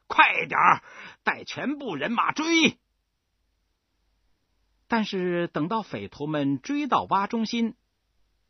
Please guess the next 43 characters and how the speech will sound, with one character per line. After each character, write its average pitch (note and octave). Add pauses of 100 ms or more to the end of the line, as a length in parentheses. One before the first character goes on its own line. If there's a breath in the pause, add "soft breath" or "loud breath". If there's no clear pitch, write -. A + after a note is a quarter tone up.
(180)
刘 C#3+
勋 F3+
仓 G#3+
等 B2+
五 F2+
个 F#2+
人 G2 (300)
已 B2+
出 A3+
现 F#3+
在 G#3+
光 C4
秃 G#3
秃 G3
的 G#2 (160)
大 G#3+
雪 F2+
人 A2+
山 C4
顶 E2+ (100)
了。 - (1900 soft breath)
而 B3+
当 C4+
匪 C#3+
徒 -
们 G#3 (120 loud breath)
向 F#3+
山 E4
顶 A3
猛 A2
袭 A#3+
的 F#3+
时 -
候， A2 (600)
栾 B2+
超 B2+
家 B2+ (160 loud breath)
带 C#3
的 B2+
御 C4
伏 A3
部 F#3+
队 A#2+